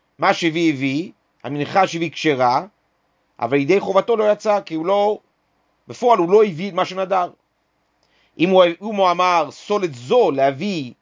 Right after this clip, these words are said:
במחבת והביא במרחשת, במרחשת והביא במחבת", זה כבר מנחה פסולה, כי בזמן הנדר הוא קבעה הסולת הזו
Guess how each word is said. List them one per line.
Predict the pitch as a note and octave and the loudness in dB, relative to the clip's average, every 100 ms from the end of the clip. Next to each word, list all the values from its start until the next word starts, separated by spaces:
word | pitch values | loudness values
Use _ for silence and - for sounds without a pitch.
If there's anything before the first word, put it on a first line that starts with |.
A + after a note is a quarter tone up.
| _ _ _ | _ _ _
במחבת | B2 C3 C#3+ G#3 B3+ A3 | -8 -6 -4 2 2 2
והביא | D3 D3+ | -2 -6
במרחשת, | F3+ G3 G3 B3+ G#3+ E3 | -4 -6 -4 -6 -4 -8
במרחשת | D3+ D3+ C#3+ G3 D3 | -6 -8 -4 -6 -6
והביא | B2 C#3 F#3 | -8 -4 -2
במחבת", | G3+ G#3 B3+ A3+ _ _ _ - | -2 0 -2 -2 _ _ _ -2
זה | F#3+ | 0
כבר | F3 | 2
מנחה | E3 D3+ D#3 | 0 0 0
פסולה, | D3+ - C3 F#3+ | 0 -2 -2 -2
כי | G3+ D#3+ D3 C#3 | 0 -6 -6 -8
בזמן | C3 B2 E3+ F#3+ | -14 -8 -4 -4
הנדר | F#3+ B3 F#3+ F#3+ F3+ _ _ - | -2 0 0 -2 -4 _ _ -12
הוא | F3 | -10
קבעה | - D#3 F3 G3+ A#3 | -4 0 2 4 2
הסולת | F3+ A3 G#3+ | 0 -4 -6
הזו | G#3 G3 B3+ A#3+ G#3+ | -8 -2 0 0 -4